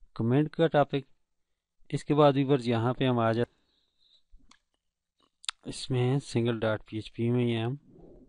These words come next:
तो अब व्यूअर्स इसमें कुछ ऐसी चीज़ें होती हैं, यहाँ पे आप अभी तो ये शॉर्ट कोड है, इसमें इतना लॉन्ग कोड नहीं है, लेकिन आप चाहते हैं कि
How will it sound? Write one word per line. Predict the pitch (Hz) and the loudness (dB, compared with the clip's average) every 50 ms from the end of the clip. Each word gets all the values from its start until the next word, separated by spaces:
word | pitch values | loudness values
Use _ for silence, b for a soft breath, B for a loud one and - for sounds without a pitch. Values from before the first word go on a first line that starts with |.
| - _ _ _ _ _ _ _ _ _ _ _ _ _ _ _ _ _ _ _ _ _ _ _ _ _ - _ _ _ _ - _ _ - | -20 _ _ _ _ _ _ _ _ _ _ _ _ _ _ _ _ _ _ _ _ _ _ _ _ _ -20 _ _ _ _ -20 _ _ -10
तो | - - - - _ _ _ _ _ _ _ - | -8 -8 -8 -8 _ _ _ _ _ _ _ -4
अब | 147 156 170 160 | -2 -2 0 0
व्यूअर्स | 175 190 165 180 185 160 180 | 0 0 2 2 0 0 -2
इसमें | - 160 - - 160 160 165 160 156 - - 208 - _ _ _ _ - | -6 -6 -4 -2 0 2 4 2 2 0 -4 -10 -20 _ _ _ _ -6
कुछ | 156 156 - - | -6 -4 -2 -2
ऐसी | 135 131 - 151 | -2 -2 -4 -8
चीज़ें | 139 - 139 135 131 143 | -8 -6 -4 0 2 2
होती | 139 123 - - 120 | 2 2 0 0 0
हैं, | 127 | 0
यहाँ | 123 120 117 110 117 120 | 2 2 0 0 -2 -2
पे | - 131 120 | -2 -2 0
आप | 120 120 120 - _ _ _ _ _ _ _ - | 2 2 0 0 _ _ _ _ _ _ _ -12
अभी | - 127 117 120 127 | -8 -6 -4 -4 -4
तो | - 131 | -2 -2
ये | 127 120 120 113 | -2 -2 -2 -4
शॉर्ट | - - 127 117 117 123 - | -2 0 0 2 2 2 0
कोड | - 131 127 123 117 120 | 0 2 2 2 2 0
है, | 120 117 - b b b b b b b b b b | 0 -2 -4 b b b b b b b b b b
इसमें | 117 - - 127 120 | -6 -4 -2 -2 -2
इतना | 117 - - 123 120 117 - - | -2 -2 -2 -2 -2 -2 -2 -4
लॉन्ग | 110 110 110 110 113 113 - | -4 -4 -2 -2 -2 -4 -2
कोड | 123 120 117 113 | -2 -2 0 0
नहीं | 120 117 117 | 0 0 0
है, | 117 | 0
लेकिन | 110 110 123 - - 143 131 | -2 -2 -4 -4 -2 -2 0
आप | 127 127 127 - | 2 0 0 0
चाहते | - 135 131 - - | 0 -2 0 0 0
हैं | 127 127 127 110 | -2 -2 -2 -2
कि | - - 120 117 117 120 | -4 -4 -4 -2 -4 -4